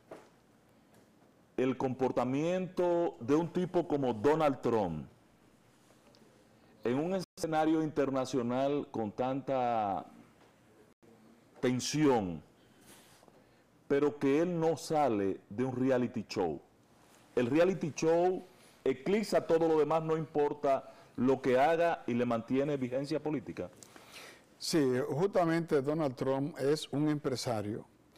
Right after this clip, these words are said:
Speaker 2: que incursiona con éxito en el mundo de la televisión, dueño de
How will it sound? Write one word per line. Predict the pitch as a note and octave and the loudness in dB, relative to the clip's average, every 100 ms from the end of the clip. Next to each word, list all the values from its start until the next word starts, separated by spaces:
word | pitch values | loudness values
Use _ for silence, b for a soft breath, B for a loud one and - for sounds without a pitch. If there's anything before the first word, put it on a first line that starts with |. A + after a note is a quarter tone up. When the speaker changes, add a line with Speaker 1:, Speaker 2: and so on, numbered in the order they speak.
| b _ | b _
Speaker 2:
que | - C3+ | -2 0
incursiona | C3 - C3+ A#2+ - D#3+ E3 D#3 | 0 -2 -4 -4 0 2 2 0
con | - B2 | -2 -2
éxito | B2 A2+ - G#2+ A#2 B2+ B B B - | -2 -2 -6 -10 -12 -14 B B B -6
en | - | -2
el | B2 | 0
mundo | A#2 C3 D#3 C#3+ | 0 0 2 2
de | |
la | B2+ B2 | 2 0
televisión, | B2 A#2+ A2 - G2 F#2 F#2 _ _ b b b _ | -2 -2 -4 -6 -10 -12 -18 _ _ b b b _
dueño | G#2 G#2+ B2+ C3+ C#3 C3 | -8 -2 0 0 0 0
de | B2 B2 A#2+ A#2 A2+ A2 G#2+ G#2 G2+ F#2+ F#2+ | 0 0 0 0 0 -2 -2 -4 -6 -8 -12